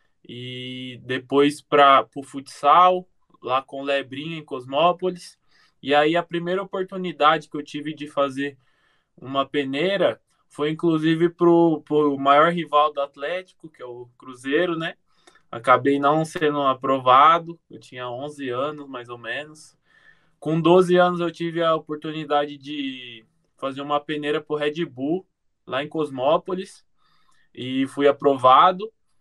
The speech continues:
e comecei a treinar no, nas categorias do Red Bull, né? E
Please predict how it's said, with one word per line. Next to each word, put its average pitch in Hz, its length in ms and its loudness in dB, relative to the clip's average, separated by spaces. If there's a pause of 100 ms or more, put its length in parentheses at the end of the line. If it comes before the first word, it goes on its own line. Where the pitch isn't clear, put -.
(340)
e 135 400 -10
comecei 165 420 -2
a 175 60 0
treinar 185 420 2
no, 190 260 -8
nas 156 460 -4
categorias 160 640 -8
do 165 80 -8
Red 165 300 -8
Bull, 175 240 -4
né? 160 160 -8 (920)
E 113 960 -8